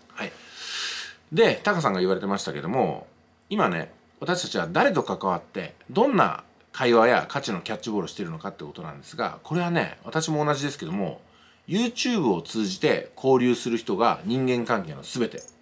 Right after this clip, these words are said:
これで家族を支えてるんですよ。どうでしょうかね。YouTube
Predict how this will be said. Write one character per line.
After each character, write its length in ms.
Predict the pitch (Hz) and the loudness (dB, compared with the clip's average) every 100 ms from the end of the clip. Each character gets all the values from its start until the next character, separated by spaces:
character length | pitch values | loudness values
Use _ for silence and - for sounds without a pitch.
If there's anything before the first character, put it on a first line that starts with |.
| - | -14
こ 140 | - 190 | 2 4
れ 60 | |
で 140 | 226 240 | 6 4
家 140 | 190 | 2
族 200 | 135 98 | 0 -2
を 60 | 87 | -6
支 120 | 92 95 | -10 -8
え 120 | 90 | -8
て 80 | 85 | -8
る 80 | |
ん 20 | 67 | -12
で 60 | |
す 60 | - | -16
よ。 80 | - - _ _ _ _ _ _ | -20 -20 _ _ _ _ _ _
ど 140 | - 175 | 0 4
う 20 | |
で 60 | 131 | 2
し 100 | 85 | 0
ょ 40 | |
う 40 | |
か 100 | 78 | -8
ね。 200 | - 95 - _ _ _ _ - - - | -8 -10 -12 _ _ _ _ -20 -20 -2
YouTube 800 | 151 233 196 254 226 147 107 | 2 4 2 2 4 4 4